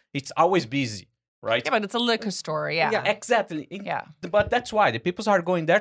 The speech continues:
Speaker 1: to find some liquor, not
Speaker 2: Yeah.
Speaker 1: no alcohol, right?
Speaker 2: Exactly.
Speaker 1: But, uh,
Speaker 2: Yeah.
Speaker 1: why people are not looking for these products as the same, uh, as business as the liquor store?
Speaker 2: It's just these, these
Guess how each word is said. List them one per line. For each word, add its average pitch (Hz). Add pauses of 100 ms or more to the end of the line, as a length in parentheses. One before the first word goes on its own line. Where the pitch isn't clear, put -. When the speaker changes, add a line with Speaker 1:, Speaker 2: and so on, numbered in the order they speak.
(120)
Speaker 1:
to 175
find 147
some 135
liquor, 117
not 131
Speaker 2:
Yeah. 151
Speaker 1:
no 127
alcohol, 107
right? 107
Speaker 2:
Exactly. 180 (220)
Speaker 1:
But, 147
uh, 392
Speaker 2:
Yeah. -
Speaker 1:
why 220
people 240
are 180
not 180
looking 160
for 151
these 139
products 139 (100)
as 127
the 127
same, 165 (260)
uh, 107 (680)
as 143
business 151
as 135
the 120
liquor 117
store? 135 (220)
Speaker 2:
It's 269
just 349
these, 277
these 233